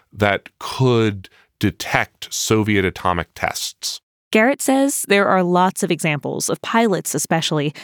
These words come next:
Speaker 2: spotting secret military projects and reporting a U F O.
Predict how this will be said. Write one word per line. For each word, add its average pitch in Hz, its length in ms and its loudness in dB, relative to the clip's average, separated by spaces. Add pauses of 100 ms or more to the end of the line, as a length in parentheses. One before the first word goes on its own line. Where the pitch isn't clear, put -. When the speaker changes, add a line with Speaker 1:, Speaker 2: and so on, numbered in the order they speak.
(200)
Speaker 2:
spotting 226 600 2
secret - 520 -2
military 170 540 0
projects - 720 -6 (160)
and 175 300 2
reporting 196 580 2 (100)
a - 40 0
U 156 260 0
F 147 180 -4
O. - 280 -6